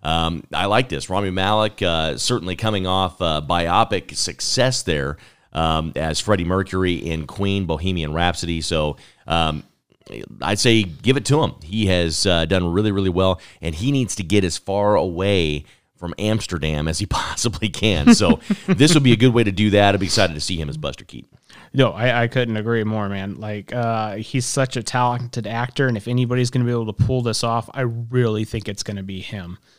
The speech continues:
Speaker 2: Uh, Alex Wolff has been cast in A Quiet Place Day One. He's joining Lupita Nyong'o and Joseph Quinn for the film,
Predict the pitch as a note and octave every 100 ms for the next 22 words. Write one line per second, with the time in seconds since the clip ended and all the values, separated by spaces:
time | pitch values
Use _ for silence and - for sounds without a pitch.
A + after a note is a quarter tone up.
0 | _ _ - - - B2+ C3 C#3+ D#3+ C4
1 | C#3 - C3+ G3 A#3+ D3+ B2+ C3 A#2 -
2 | C3 F3 - C#3+ C3 B2 - C3+ D#3+ G3
3 | - - D3+ E3 E3+ - B2+ B2+ C3 C#3+
4 | B2+ A#2+ E3 C#3+ G2+ F#2+ A2+ G#2 A#2 A#2+
5 | A#2 A#2 A#2 A#2 A2+ G2+ B2+ B2 A#2 A2
6 | A2+ A#2 C#3 D3 F3+ A3 - A2+ A2 A2
7 | B2 B2+ B2 A2 - - C3 C#3+ F#3 G3
8 | - C#3+ B2+ A#2+ - C#3+ D#3+ A#3